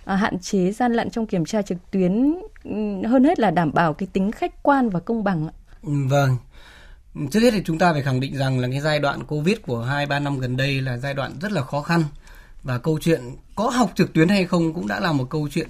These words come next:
Speaker 2: cũng, cũng nóng hổi. Tuy nhiên thì phần lớn mọi người sẽ phải thừa nhận rằng là chúng ta vẫn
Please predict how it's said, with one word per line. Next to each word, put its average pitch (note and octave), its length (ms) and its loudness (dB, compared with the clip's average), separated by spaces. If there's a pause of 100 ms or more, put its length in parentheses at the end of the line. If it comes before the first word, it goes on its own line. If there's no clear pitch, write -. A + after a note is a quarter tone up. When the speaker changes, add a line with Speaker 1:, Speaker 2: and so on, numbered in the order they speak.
(160)
Speaker 2:
cũng, D3+ 180 -12
cũng F3 300 -6
nóng D3 180 -2
hổi. C#3+ 220 0 (680)
Tuy F3 120 6
nhiên E3+ 240 8
thì C#3 80 -2
phần C3 180 0
lớn D3 200 2
mọi D#3+ 140 0
người C3+ 220 2
sẽ B2 120 -6
phải C3 120 -8
thừa C3 160 -2
nhận C3 220 -2
rằng B2 160 -4
là A#2+ 260 -6
chúng C3 160 -8
ta C#3+ 340 -4
vẫn B3 140 -10